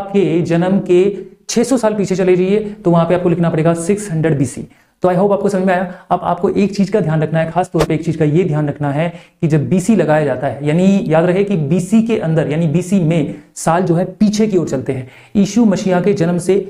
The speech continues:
पहले अगर हम बोले तो इसका मतलब साल पीछे की तरफ होते हैं, यानी बीसी में जो आपके पास साल है ना पीछे की तरफ गिने जाते हैं,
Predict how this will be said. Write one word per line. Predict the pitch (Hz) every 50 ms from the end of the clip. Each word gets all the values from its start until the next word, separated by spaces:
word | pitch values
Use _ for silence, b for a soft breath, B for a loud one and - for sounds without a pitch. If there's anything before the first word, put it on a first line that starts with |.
| - - _ _ _ _ _ _ _ _ -
पहले | 180 160 185 214 220 202 - -
अगर | - 165 165 165
हम | 151 160 156
बोले | 123 160 170 185 175 143
तो | 151 170 - - - _ - 170
इसका | 165 - 165
मतलब | 151 160 180
साल | - - 156 151 170 180 180 _ -
पीछे | 175 160 - 170 151
की | 151
तरफ | - 135 135
होते | 131 - - 139
हैं, | - - - 170
यानी | 185 202 190
बीसी | 160 202 196 - 247 240
में | 220 214 214 -
जो | 208 220 220 220 220
आपके | 220 - 185 170 - 214
पास | 202 196 190 190 190 - -
साल | - 170 190 - 170
है | 165 170
ना | 185 180
पीछे | - - 185 170 - 208
की | 180 196
तरफ | - 175 151
गिने | 151 151 151
जाते | 135 135 120 120 -
हैं, | 123 120